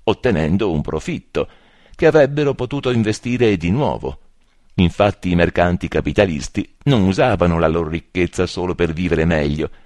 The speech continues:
ma per farla riprodurre e aumentare. L'accumulo di capitali permise lo sviluppo di un sistema economico che è stato chiamato capitalismo mercantile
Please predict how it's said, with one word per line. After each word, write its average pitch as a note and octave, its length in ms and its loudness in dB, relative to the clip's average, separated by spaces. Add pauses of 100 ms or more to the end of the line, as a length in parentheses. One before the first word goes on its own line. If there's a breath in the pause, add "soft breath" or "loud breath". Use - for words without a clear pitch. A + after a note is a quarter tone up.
(100)
ma E2 120 -4
per D#2+ 120 0
farla F2+ 540 2
riprodurre G2 840 -4
e E2+ 140 -2
aumentare. C2 760 -6 (580)
L'accumulo A#2+ 560 0
di F#2 100 -2
capitali C3 640 0 (100)
permise B2 440 0
lo A#2 100 0
sviluppo A2+ 420 -6
di A2 80 -4
un G#2+ 120 2
sistema A2 480 2
economico G2+ 640 0
che E2+ 100 -2
è - 20 2
stato F2 320 -2
chiamato F#2 720 -2
capitalismo A#2 720 0
mercantile A2+ 880 -4